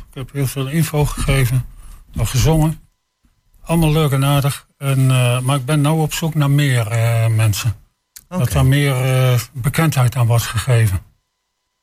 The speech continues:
Speaker 2: Ja, want u zit nou een stuk of twintig zijn er geweest? Of, eh?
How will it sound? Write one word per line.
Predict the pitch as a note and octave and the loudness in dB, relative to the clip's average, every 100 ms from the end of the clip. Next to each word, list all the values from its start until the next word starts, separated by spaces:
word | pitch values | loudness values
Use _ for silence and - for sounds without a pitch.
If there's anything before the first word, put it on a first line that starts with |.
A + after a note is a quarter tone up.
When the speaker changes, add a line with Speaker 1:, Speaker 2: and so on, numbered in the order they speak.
| _ _ _ - _ _ _ _ _ | _ _ _ -20 _ _ _ _ _
Speaker 2:
Ja, | D3+ A2+ | -2 2
want | A2 C3+ | 2 0
u | D#3 | 0
zit | D3 F3+ | 0 0
nou | F#3 F#3+ | 0 0
een | F3+ | -2
stuk | - G#3 | -6 -8
of | A#3 - - | -8 -8 -6
twintig | G#3 A3+ A3+ - | -2 -2 -4 -6
zijn | G3+ G3+ | -2 -2
er | |
geweest? | F#3+ G#3 B3 - | -4 -4 -4 -6
Of, | - F#3 - | -12 -18 -6
eh? | E3+ | -2